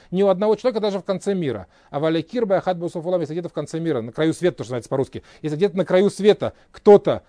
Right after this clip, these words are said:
про эту тума знал, энзе тумат тегом, это не называется тумат тегом, она не в бездне, она уже известная нечистота. И тогда, если по факту человек однозначно через нечистоту перешагнул, закон по поводу трума и песаха будет одинаковый. Мацот тамун. Теперь Гемара приводит примеры. Барайт приводит примеры,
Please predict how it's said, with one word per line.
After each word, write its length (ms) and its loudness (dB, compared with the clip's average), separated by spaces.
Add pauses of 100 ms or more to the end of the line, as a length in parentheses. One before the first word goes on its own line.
(120)
про 140 4
эту 120 0
тума 540 0
знал, 520 2 (200)
энзе 420 0
тумат 460 -2
тегом, 280 -2
это 120 -6
не 80 -8
называется 340 -4
тумат 240 -6
тегом, 200 -2
она 100 -4
не 160 -2
в 60 -8
бездне, 320 -2
она 120 0
уже 180 2
известная 380 -4
нечистота. 480 -2 (220)
И 20 -20
тогда, 200 0
если 160 -2
по 140 0
факту 280 -2
человек 160 -6
однозначно 420 -4
через 140 -12
нечистоту 320 -12
перешагнул, 500 -2 (200)
закон 280 -2
по 60 -10
поводу 240 -4
трума 280 2
и 40 2
песаха 320 -4
будет 240 -2 (180)
одинаковый. 640 -6 (420)
Мацот 680 -4
тамун. 380 2
Теперь 140 -2
Гемара 180 -2
приводит 240 -2
примеры. 420 2
Барайт 240 -2
приводит 240 -4
примеры, 540 2